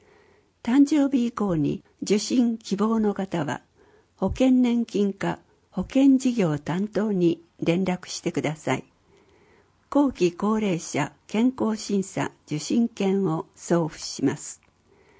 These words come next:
受診券の作成は、誕生月の翌月末になります。注意。九月生まれ、十月生まれの方は、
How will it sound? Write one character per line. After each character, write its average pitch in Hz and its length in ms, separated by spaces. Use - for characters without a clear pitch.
受 226 160
診 285 280
券 240 260
の 220 140
作 - 280
成 220 320
は、 196 220
誕 277 260
生 254 200
月 - 280
の 381 200
翌 214 240
月 254 300
末 - 180
に 135 140
な 131 140
り - 100
ま - 160
す。 - 260
注 233 280
意。 - 240
九 202 120
月 247 440
生 - 20
ま 190 200
れ、 - 220
十 240 260
月 254 300
生 226 120
ま 202 60
れ 147 80
の 143 140
方 143 300
は、 - 180